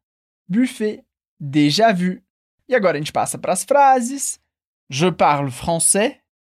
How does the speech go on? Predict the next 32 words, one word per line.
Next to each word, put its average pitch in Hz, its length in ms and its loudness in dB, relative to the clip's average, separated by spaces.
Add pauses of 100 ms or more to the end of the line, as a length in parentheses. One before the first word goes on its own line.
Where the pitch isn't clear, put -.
(180)
tu - 140 -12
parles 143 320 2
portugais. 196 580 -2 (640)
Il 175 240 2
ne 214 140 2
parle 190 560 0
pas 147 300 0
anglais. 170 540 -2 (760)
Elle 151 300 0
parle 202 320 0
avec 151 480 -2
une 233 180 4
amie. 233 440 0 (960)
Moi, 190 340 2
je 165 160 -2
mange 156 280 -2
un 139 120 -6
croissant. 165 640 -4 (800)
Toi, 262 280 4
tu - 160 -6
manges 190 240 2
avec 156 280 0
nous 294 100 0
ce 175 160 -6
soir. 302 560 -6 (640)
Elle, 214 240 2
elle 165 180 2
mange 185 280 -2
chez - 260 -4
nous. 233 280 2 (760)
Il 165 180 -2
mange 208 420 0